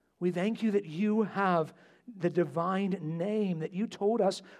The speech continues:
repeatedly. You are the God of the entire scriptures. It all points to you. You said you were I Am. And we thank you for your divine power.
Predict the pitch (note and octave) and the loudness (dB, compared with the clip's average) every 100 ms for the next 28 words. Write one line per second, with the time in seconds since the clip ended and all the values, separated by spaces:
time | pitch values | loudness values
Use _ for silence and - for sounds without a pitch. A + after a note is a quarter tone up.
0 | - G3+ G3+ - B3+ C4+ A3 G3+ G3 D3 | 0 0 -2 -6 -2 0 2 0 -2 -6
1 | F#3+ B3 B3 B3+ - A3+ A#3 F#3+ F#3 G3 | -2 2 2 0 0 4 4 6 4 4
2 | - - - G3+ C#3 G#3+ A3+ A#3+ A#3+ A#3 | -2 -6 0 2 4 4 6 8 6 4
3 | - - A3 G3+ - - A3+ G#3+ - G#3 | -2 2 2 2 -2 0 2 2 -2 0
4 | C4 C4 - - C4+ - A3 G#3 A#3 C#4 | 2 2 -2 -2 -4 -2 0 4 6 6
5 | - B3+ C4 - G#3+ A#3 B3+ - - - | 4 0 0 -4 -6 -2 0 -2 -6 -6
6 | F#3+ D4 C4+ - A3+ G3+ A#3 B3 A#3 A#3+ | 4 4 4 2 0 0 -2 2 4 4
7 | A3+ G#3 A#3+ A#3+ A#3 B3 G#3 C3+ A#2 - | 2 0 0 0 0 0 0 -4 -12 -20
8 | _ _ _ _ _ _ _ _ _ _ | _ _ _ _ _ _ _ _ _ _
9 | _ _ _ _ _ _ D#3+ E3 E3 F3 | _ _ _ _ _ _ -14 -8 -8 -8
10 | E3+ D3+ C#3+ C#3+ C#3 C3 C3 C3 C3 - | -10 -12 -10 -10 -10 -10 -8 -10 -12 -16
11 | - | -20